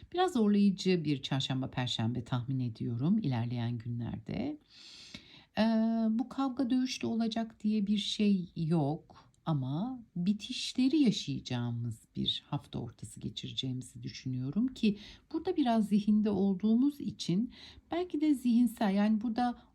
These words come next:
ortaklıklarla ilgili bitişler olabilir, sözleşmelerle ilgili bitişler olabilir. Ee,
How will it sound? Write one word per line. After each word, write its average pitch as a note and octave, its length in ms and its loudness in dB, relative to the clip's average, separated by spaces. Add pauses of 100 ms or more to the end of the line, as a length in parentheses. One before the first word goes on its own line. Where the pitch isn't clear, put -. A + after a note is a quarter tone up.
ortaklıklarla G3 920 2
ilgili G#3 360 6
bitişler - 480 -4
olabilir, C3 840 0 (320)
sözleşmelerle G3 920 4
ilgili F3 320 2
bitişler A#2+ 540 -6
olabilir. C3 840 -6 (600)
Ee, - 20 2